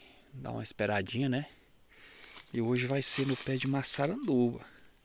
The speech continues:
Ó a árvore aí, galera, ó. Ela é uma árvore, a casca dela é assim meio cascorenta, ó. Olha aí como é que é, ó.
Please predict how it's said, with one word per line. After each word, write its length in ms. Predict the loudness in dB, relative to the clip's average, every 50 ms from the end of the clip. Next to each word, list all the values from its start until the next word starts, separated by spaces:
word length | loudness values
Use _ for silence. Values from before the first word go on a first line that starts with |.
| -20 -20 -20 -14 -8 -4 -2 -2 -2 -4 -6 -6 -4 0
Ó 140 | 2 4 6
a 140 | 6 6 4
árvore 240 | 4 2 0 0
aí, 100 | 0 2
galera, 360 | 0 0 -2 0 -2 -2 -2 -2
ó. 60 | -4 -6 -10 -10 -12 -18 -20 -20 -20 -20 -20 -20 -20 -20 -20 -20 -20 -20 -20 -20 -20 -20 -20 -20 -20 -20 -18 -16
Ela 200 | -14 -10 -8 -8
é 40 | -6 -6
uma 100 | -6 -4
árvore, 320 | -2 -2 -2 -2 -4 -8 -10 -10 -10 -12 -10 -8 -6
a 120 | -4 -2
casca 420 | 2 4 4 4 4 2 0 0 -4
dela 240 | -4 -4 -4 -6
é 20 | -4
assim 220 | -4 -4 -4 -4
meio 200 | -4 -4 -4 -6
cascorenta, 840 | -6 -6 0 0 0 0 0 -4 -4 -2 -4 -4 -4 -4 -6 -10 -14
ó. 1600 | -14 -14 -20 -20 -20 -20 -20 -20 _ -20 -20 _ -20 -20 _ _ _ -20 -20 -20 -20 _ _ -20 -20 _ _ _ -20 _ -8 -6
Olha 60 | -6
aí 40 | -6
como 240 | -6 -8 -10 -8 -8
é 60 | -8
que 160 | -8 -10 -12
é, 100 | -12 -12
ó. 60 | -14